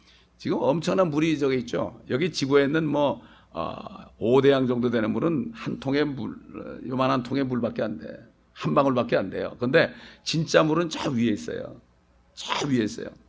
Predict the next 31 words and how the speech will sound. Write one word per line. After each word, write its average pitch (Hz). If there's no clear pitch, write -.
그래서 180
이게 123
환란 165
때 170
일어나지 143
나옵니다. 123
아, -
그래서 127
십일 -
절 160
보니까 143
나오죠. 117
"해와 147
달이 135
아직도 117
그들의 117
처소에 160
멈춰 170
섰으니." 190
여러분, 139
여호수아 139
때 135
말이죠. 107
어? 131
여호수아 123
때 139
아말렉과 117
싸울 113
때 113
어떻게 -
했어요? -